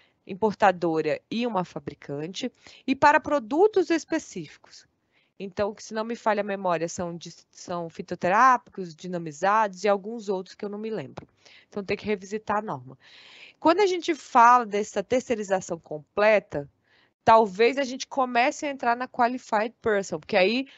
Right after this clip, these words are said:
o, a empresa fabricante é responsável por esta análise, teria que ter essa pe-, pessoa qualificada pra fazer a liberação de lote.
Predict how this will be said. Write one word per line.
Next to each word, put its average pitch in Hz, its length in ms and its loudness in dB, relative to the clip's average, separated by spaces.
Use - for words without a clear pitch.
o, 214 500 -2
a 175 100 0
empresa 196 400 2
fabricante 208 880 -2
é 185 60 4
responsável 196 840 0
por 202 200 -6
esta 175 320 -2
análise, 185 640 -2
teria 262 420 2
que 285 140 -8
ter 254 140 -2
essa 233 200 -2
pe-, 240 360 -4
pessoa 220 580 2
qualificada 247 1000 2
pra 254 160 -4
fazer 233 320 -4
a 233 40 0
liberação 240 600 -4
de 214 140 -10
lote. - 560 -2